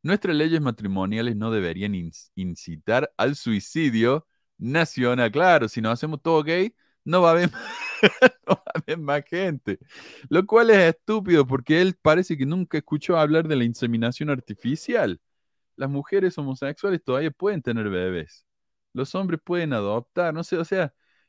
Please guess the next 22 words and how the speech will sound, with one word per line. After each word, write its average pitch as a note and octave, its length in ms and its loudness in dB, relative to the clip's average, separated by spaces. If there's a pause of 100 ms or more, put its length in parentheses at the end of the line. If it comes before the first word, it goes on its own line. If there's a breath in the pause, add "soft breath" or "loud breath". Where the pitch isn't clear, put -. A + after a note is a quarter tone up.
esto G3 200 -6
es - 100 -6
tan F3+ 200 -2
estúpido, F2+ 600 -6
¿no? G#2 260 -8 (460 soft breath)
Pero D3+ 380 -4
no F3+ 240 -8
se E3+ 180 -6
va F3 140 -2
a D3+ 40 -2
hacer G#2+ 240 -6
todo F#2+ 200 -2
el F2+ 60 -4
mundo E2 300 -6
gay. A1 240 -14 (380)
Eso F3 260 -6
nunca D#3 320 -4
va F#2 80 -4
a E2+ 40 -8
pasar, C#2+ 400 -14
Oaks. - 420 -20 (240)
Nunca. C3 420 -14